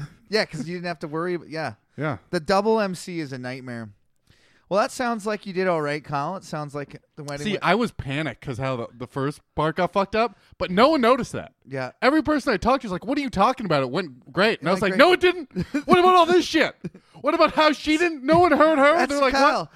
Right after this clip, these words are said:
Speaker 1: It's not about you. That's the
Speaker 2: I
Speaker 1: thing that
Speaker 2: know.
Speaker 1: you didn't realize.
Speaker 2: Everything's about me.
Speaker 1: <laughs> Well, I, I had a great, uh, fishing trip. We went up to Kitimat.
Speaker 2: You went fishing?
Speaker 1: Didn't catch a
Speaker 2: Fuck
Speaker 1: single
Speaker 2: yeah.
Speaker 1: fish.
Speaker 2: Where's Kitimat?
Speaker 1: Kitimat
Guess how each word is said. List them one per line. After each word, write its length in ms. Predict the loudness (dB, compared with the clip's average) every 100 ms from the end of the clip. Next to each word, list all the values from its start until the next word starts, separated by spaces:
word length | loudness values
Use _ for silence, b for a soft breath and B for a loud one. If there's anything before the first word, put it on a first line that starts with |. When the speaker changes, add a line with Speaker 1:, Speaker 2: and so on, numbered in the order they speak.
| B
Speaker 1:
It's 200 | -12 -8
not 200 | -4 -4
about 280 | 0 0 -2
you. 280 | -6 -12 -12
That's 260 | -10 -10 -4
the 80 | -6
Speaker 2:
I 140 | -2
Speaker 1:
thing 200 | 0 0
that 100 | 2
Speaker 2:
know. 120 | 4 4
Speaker 1:
you 160 | 2
didn't 100 | -2
realize. 240 | -2 2 2
Speaker 2:
Everything's 260 | 0 -4
about 240 | -4 -6 -8
me. 140 | -14 -10
Speaker 1:
<laughs> 60 | -8 -8 -10 -12 -14 -16 -16 -18 -20 _ _ _ -20 B B -14
Well, 120 | -6 -4
I, 180 | -6 -10 -12
I 100 | -8
had 100 | -8
a 40 | -6
great, 420 | -6 -6 -6 -6
uh, 300 | -4 -4 -6
fishing 340 | -8 -12 -10
trip. 300 | -10 -8 -8
We 140 | -8 -8
went 120 | -8
up 120 | -10
to 60 | -14
Kitimat. 340 | -8 -8 -4
Speaker 2:
You 60 | -2
went 120 | -4
fishing? 480 | -2 -4 -2 -6 -6
Speaker 1:
Didn't 220 | -10 -10
catch 220 | -8 -8
a 40 | -6
Speaker 2:
Fuck 80 | -6
Speaker 1:
single 180 | -4 -6
Speaker 2:
yeah. 80 |
Speaker 1:
fish. 400 | -6 -10 -12 -20 _ _ _ -8
Speaker 2:
Where's 160 | -8
Kitimat? 380 | -6 -8 -8 -12 _ -8
Speaker 1:
Kitimat 520 | -6 -4 -4 -4 -6